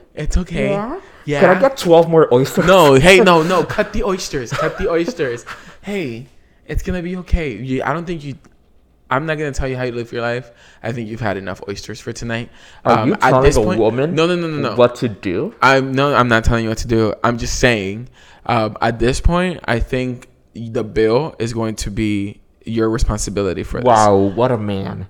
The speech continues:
Speaker 1: Y-
Speaker 2: What a man you are.
Speaker 1: What a man, what a man, what a man.
Speaker 2: <laughs>
Speaker 1: Okay? That's up to you.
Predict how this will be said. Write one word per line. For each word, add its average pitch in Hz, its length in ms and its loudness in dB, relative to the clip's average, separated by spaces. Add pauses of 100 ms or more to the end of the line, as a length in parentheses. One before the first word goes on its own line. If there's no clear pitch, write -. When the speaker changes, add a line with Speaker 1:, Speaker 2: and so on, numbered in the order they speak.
(120)
Speaker 1:
Y- 127 60 -6 (120)
Speaker 2:
What 120 200 2
a 123 40 -2
man 101 400 -4
you 90 140 -8
are. 90 160 -8
Speaker 1:
What 139 240 4
a 156 40 4
man, 143 260 4
what 135 120 6
a 131 60 4
man, 123 240 4
what 117 140 2
a 113 40 -2
man. 117 680 4
Speaker 2:
<laughs> - 60 -6
Speaker 1:
Okay? 131 420 2 (480)
That's 127 300 6
up 127 140 6
to 131 120 0
you. 107 260 0